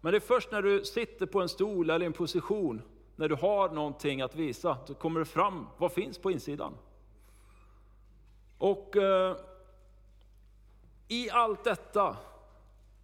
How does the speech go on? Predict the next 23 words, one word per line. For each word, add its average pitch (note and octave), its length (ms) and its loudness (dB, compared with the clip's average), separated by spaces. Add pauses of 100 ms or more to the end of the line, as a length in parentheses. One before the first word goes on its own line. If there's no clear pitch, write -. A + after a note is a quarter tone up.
(120)
så G3+ 180 -4
finns A#3 500 -4
det F3+ 140 0
ju E3+ 160 2
en D#3+ 80 -2
strid G3 680 -2
om E3+ 360 -2
våra D3+ 380 2
sinnen. D3 640 -6 (680)
För F#3+ 100 2
vilka F#3+ 460 0
vi F#3 240 0 (300)
har F#3+ 120 2
blivit E3+ 480 -4
kanske, F#3+ 340 -2 (600)
för G3 120 2
vilka F3+ 420 2
vi F3 180 4
är E3 60 4
på E3+ 180 0
väg E3+ 400 2
att - 160 -6
bli, G3 260 0